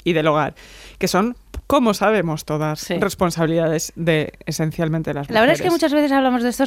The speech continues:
Speaker 2: y pa-, y parece que no va con nosotras ni con nuestro
Speaker 1: No.
Speaker 2: universo, pero claro que sí.
Speaker 1: Por supuesto que sí.
Speaker 2: Claro que va, ¿eh? O
Speaker 1: Por
Speaker 2: sea,
Speaker 1: supuesto, por supuesto.
Speaker 2: sigue pasando.
Speaker 1: Sí,
Speaker 2: Y
Speaker 1: sin
Speaker 2: no
Speaker 1: parar,
Speaker 2: va a
Speaker 1: sin
Speaker 2: parar.
Speaker 1: parar. Y la carga mental,
Speaker 2: No,
Speaker 1: que
Speaker 2: por supuesto.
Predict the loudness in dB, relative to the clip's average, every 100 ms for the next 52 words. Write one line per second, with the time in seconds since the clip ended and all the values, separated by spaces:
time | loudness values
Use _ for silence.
0 | 0 -2 -2 0 2 2 2 2 4 4
1 | 4 2 0 0 -2 -2 -2 0 0 2
2 | 0 0 2 4 4 4 2 0 2 4
3 | 4 2 0 2 2 0 -2 0 0 0
4 | -4 -10 -10 -8 -4 -2 2 4 4 2
5 | 2 4 4 4 0 -4 -8 -6 -2 0
6 | 2 0 -4 -6 -12 -12 -14 -16 -14 -14
7 | -12 -4 0 2 4 2 2 0 2 -2
8 | -4 -10 -20 -6 -2 2 4 6 6 4
9 | 4 4 2 0 2 2 0 -4 -2 0
10 | 2 2 2 0 0 2 2 2 0 2
11 | 2 2